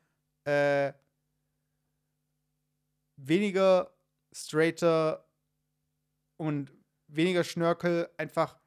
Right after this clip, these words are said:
ähm, ja, einfach mehr Rubber Ducks, weniger Perfect Match.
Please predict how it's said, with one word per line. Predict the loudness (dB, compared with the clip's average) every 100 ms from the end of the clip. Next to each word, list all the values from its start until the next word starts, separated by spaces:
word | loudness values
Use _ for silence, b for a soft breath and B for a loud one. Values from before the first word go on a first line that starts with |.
| _ _ _ _ _ _
ähm, | -2 2 2 2 0 -4 -14 _ _ _ _ _ _ _ _ _ _ _ _ _ _ _ _ _
ja, | -4 -2 -2
einfach | -2 -2 -2 -4
mehr | -6 0 2 4
Rubber | 4 2 2
Ducks, | -2 -4 -6
weniger | -4 0 -2
Perfect | -2 -8 -10
Match. | -12 -14 -18